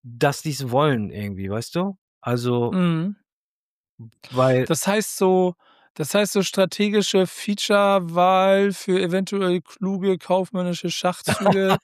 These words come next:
Speaker 1: <laughs> Ja.
Speaker 2: war nicht so auf der Agenda, stand nicht auf dem Flipchart.
Speaker 1: <laughs> Nein, stand nicht auf der Agenda.
Speaker 2: Warum denn nicht?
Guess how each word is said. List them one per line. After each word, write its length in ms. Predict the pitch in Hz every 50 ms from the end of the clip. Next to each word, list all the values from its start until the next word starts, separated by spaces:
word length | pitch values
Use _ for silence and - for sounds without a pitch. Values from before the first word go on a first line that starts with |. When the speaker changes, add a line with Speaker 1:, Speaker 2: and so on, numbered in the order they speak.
| -
Speaker 1:
<laughs> 360 | - 165 - _ - - - _ _ - - - - - - - - _ _ _ _ _ _ _ _ - - _ _ -
Ja. 420 | 139 123 120 123 127 110 95 98 _ _ _ _ _ _ _ _ _ _ _ _ _ _ _ _ _ _ _ _ _ _ _ -
Speaker 2:
war 60 | 165 160
nicht 200 | 156 165 131 -
so 300 | - 156 143 143 143 - - - 156 135 -
auf 140 | - 156 139
der 100 | 175 160
Agenda, 460 | 160 147 - 147 143 143 143 135 - - 143 -
stand 280 | - - 143 160 165 160
nicht 160 | 160 165 165
auf 80 | 151 127
dem 100 | 143 135
Flipchart. 500 | - 160 156 - - - 143 123 123 123 120
Speaker 1:
<laughs> 60 | 120
Nein, 20 |
stand 320 | - - - 120 113 - 107
nicht 180 | 110 95 110
auf 100 | 107 104 -
der 160 | - - -
Agenda. 400 | 101 95 90 98 98 98 104 - _ _ _ _ _ _ _ _ -
Speaker 2:
Warum 240 | 175 185 185 240 - -
denn 100 | - 175
nicht? 320 | 151 147 139 - - -